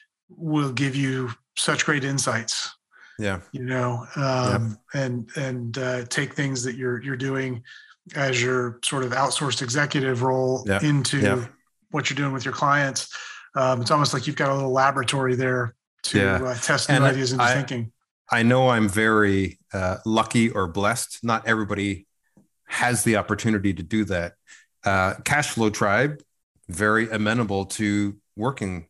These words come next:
Speaker 2: that way with me. Not every company is looking for that or wanting that or would agree
Speaker 1: Mm-hmm.
Speaker 2: to that. So, um, I would, I'd love to advise everybody, "Hey, just go do this. Go be a fractional, uh, senior leader at, at a company for a couple days a week and do your own." But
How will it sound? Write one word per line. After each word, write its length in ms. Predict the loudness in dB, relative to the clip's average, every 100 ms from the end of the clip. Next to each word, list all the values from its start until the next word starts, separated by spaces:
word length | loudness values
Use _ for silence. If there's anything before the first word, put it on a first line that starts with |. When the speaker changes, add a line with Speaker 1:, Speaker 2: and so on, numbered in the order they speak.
| -4
Speaker 2:
that 200 | -2 -2
way 160 | -4 -4
with 260 | -6 -8
me. 180 | -6 -4 -2
Not 180 | 0
every 220 | 2 2 2
company 420 | 0 -2 0 0
is 140 | 0
looking 280 | -4 -2 -4
for 120 | 0
that 180 | 0 0
or 80 | 0
wanting 400 | 0 -2 -2 0
that 220 | 0 0
or 160 | -2 -4
would 200 | -4 -4
agree 320 | -2 0 0
Speaker 1:
Mm-hmm. 80 | -2
Speaker 2:
to 60 |
that. 260 | -4 -6 -6
So, 280 | -6 -6 -8 -14 -20 -20 -20 -20 -10
um, 520 | -2 0 0 -4 -8 _ -20 _ -2
I 100 | -2
would, 220 | -2 -6 -6
I'd 160 | -2
love 200 | 0 0 2
to 140 | 0
advise 340 | 2 2 2
everybody, 360 | 2 0 0 0
"Hey, 160 | 0 0
just 220 | -2 0
go 140 | 0
do 140 | 0 0
this. 580 | 0 -2 -6 -12 -18 -4
Go 140 | -2
be 240 | 2 2 4
a 80 | 2
fractional, 840 | 2 0 0 0 0 2 0 -4 -16 -12 -2
uh, 120 | -2
senior 380 | 0 0 0 0
leader 400 | 0 0 0 0
at, 220 | -2 -4
at 260 | -4 -4 -4
a 60 |
company 440 | -4 -4 -2 -4 -4
for 140 | -6
a 40 |
couple 220 | -6 -4 -2
days 240 | -2 0
a 40 |
week 220 | -2 -4 -4
and 80 |
do 80 | -2
your 160 | -2 -4
own." 120 | -6
But 200 | -10 -10